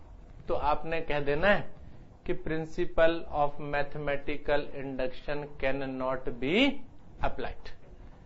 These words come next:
मैथमेटिकल इंडक्शन यहां अप्लाई नहीं हो सकता जी, छोड़ दीजिए, वहीं क्वेश्चन फिनिश हो गया जी। लेकिन अगर पीएन आपके पास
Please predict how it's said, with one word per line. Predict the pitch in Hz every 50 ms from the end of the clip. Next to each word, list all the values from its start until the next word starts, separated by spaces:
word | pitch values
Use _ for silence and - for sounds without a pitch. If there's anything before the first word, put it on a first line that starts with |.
| - - - - - - - - -
मैथमेटिकल | 165 170 170 185 190 190 185 196 180 185 180
इंडक्शन | 180 170 160 151 - - 156 147
यहां | 147 139 131 139 135
अप्लाई | - 131 123 143
नहीं | 147 135 120 107
हो | 90 87
सकता | - - - - - - - -
जी, | - - - - - - - - - - - - - - - -
छोड़ | - 170 156 143
दीजिए, | 127 120 107 - 117 117
वहीं | 123 139 170 -
क्वेश्चन | 160 - - 160 -
फिनिश | - 151 139 131 -
हो | 104 95
गया | - -
जी। | - - - - - - - - - - - - - - - - - - - - - - - - - - - - - - - - - 170
लेकिन | 220 269 330 339 339
अगर | 330 302 311 - -
पीएन | - 269 254 254 247 233 233
आपके | 214 196 - - 196
पास | 175 - 165 151 147 139 - - -